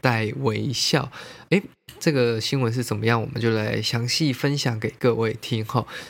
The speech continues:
他是说这个在菲律宾奎松市的这个奎松市长呢，他签了一个行政，行政命令，然后在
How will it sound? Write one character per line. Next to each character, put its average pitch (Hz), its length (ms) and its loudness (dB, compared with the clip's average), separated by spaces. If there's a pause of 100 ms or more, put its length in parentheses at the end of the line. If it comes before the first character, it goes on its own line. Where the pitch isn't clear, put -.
他 175 120 4
是 180 180 2
说 156 320 2
这 143 160 2
个 127 340 4 (420)
在 131 600 2
菲 147 240 2
律 151 100 2
宾 135 240 -2
奎 113 320 2
松 131 340 0
市 147 280 2
的 117 120 2
这 120 100 0
个 113 80 4
奎 113 260 2
松 131 260 0
市 139 260 0
长 110 320 0
呢， 131 220 4
他 127 220 0
签 123 240 2
了 113 100 0
一 117 60 -2
个 113 80 2
行 110 240 -4
政， 120 400 0
行 120 240 0
政 131 180 2
命 127 360 0
令， 151 200 2 (100)
然 113 140 -2
后 113 200 2
在 120 220 2